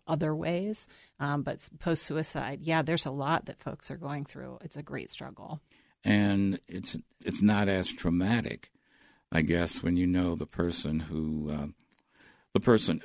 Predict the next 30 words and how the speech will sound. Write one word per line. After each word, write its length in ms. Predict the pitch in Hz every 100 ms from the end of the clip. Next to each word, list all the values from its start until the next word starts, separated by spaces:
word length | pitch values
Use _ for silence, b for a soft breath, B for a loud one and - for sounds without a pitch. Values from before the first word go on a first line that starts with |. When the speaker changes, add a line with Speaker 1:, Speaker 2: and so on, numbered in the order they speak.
| -
Speaker 2:
who 160 | 123 107
committed 380 | - 110 104 87
the 80 |
suicide 720 | 82 110 113 107 87 87 87 85
was 160 | 85 85
doing 320 | 92 90 85
so 320 | - 85 87
because 460 | 85 82 82 80 -
they 200 | 76 80
had 520 | - - - 80 -
a 120 | 76
health 360 | - 92 95 -
condition 640 | 92 82 87 - 95 110 - b b b b
or 80 | 80
something 380 | - 87 85
that 140 | 85 73
was 200 | 80 -
going 160 | 87
to 60 | 85
be 120 | 82
terminal 500 | - 95 87 80 80
anyway, 460 | 107 110 71 76 82
and 80 | 82
they 100 | 85
just 280 | 85 -
decided 420 | 80 - 85 80 78
to 60 |
do 240 | 76 76 71
it 80 | -
earlier. 580 | 80 80 76 50 -